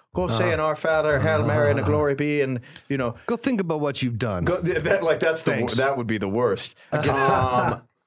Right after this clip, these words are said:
Speaker 1: I, I try to give penances associated with, with the, the penitent sins.
Speaker 2: Uh-huh.
Speaker 1: Um,
Speaker 3: Without rele-,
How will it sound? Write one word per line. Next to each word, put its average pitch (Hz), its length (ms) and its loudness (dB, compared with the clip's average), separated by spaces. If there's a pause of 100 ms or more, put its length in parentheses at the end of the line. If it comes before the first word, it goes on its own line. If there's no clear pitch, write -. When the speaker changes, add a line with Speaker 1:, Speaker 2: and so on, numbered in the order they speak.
(160)
Speaker 1:
I, 160 280 0
I - 20 2
try 160 380 0
to 165 100 -2
give 151 300 2
penances 139 520 -2
associated 110 720 -2
with, 104 300 -4
with 104 240 -4
the, 98 340 -2
the 98 100 -4
penitent 98 440 -4
sins. - 480 -6 (140)
Speaker 2:
Uh-huh. 92 440 -2
Speaker 1:
Um, 101 400 -2
Speaker 3:
Without 120 320 0
rele-, 127 220 -2